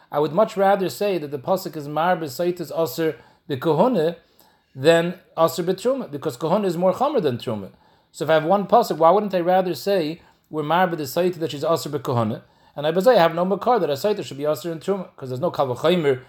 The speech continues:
to learn Truma from Kohuna. There's only a Kal V'chomer. Once you know Truma, you can learn Kohuna from Truma, but vice versa, you can't.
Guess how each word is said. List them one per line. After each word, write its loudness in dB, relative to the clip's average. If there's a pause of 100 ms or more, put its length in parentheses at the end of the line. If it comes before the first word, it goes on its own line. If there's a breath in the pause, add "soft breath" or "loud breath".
(200 loud breath)
to -12
learn 0
Truma -6
from -10
Kohuna. 0
There's -6
only -2
a -4
Kal 0
V'chomer. 2 (480 soft breath)
Once 0
you -4
know 0
Truma, 2
you 0
can -8
learn -2
Kohuna 0
from -8
Truma, -2
but -8
vice 2
versa, -2
you -2
can't. -2